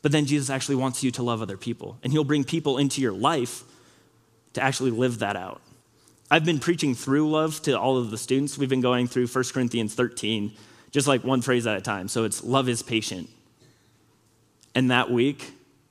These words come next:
God gave me so many opportunities to practice my patience. And then it was, "Love is kind."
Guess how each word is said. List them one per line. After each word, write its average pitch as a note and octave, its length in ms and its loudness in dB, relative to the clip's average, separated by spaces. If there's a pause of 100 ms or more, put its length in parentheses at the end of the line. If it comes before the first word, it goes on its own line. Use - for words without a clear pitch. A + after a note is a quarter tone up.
(580)
God B2 300 4
gave B2 180 4
me A#2 120 0
so C#3 280 2
many C3+ 220 2
opportunities B2+ 1000 0 (540)
to C3 100 2
practice B2 600 0
my A2+ 140 0
patience. - 640 -6 (500)
And D3+ 120 2
then E3 100 2
it D#3+ 40 4
was, C#3 160 2
"Love C3 220 2
is A#2+ 140 0
kind." G#2+ 560 -2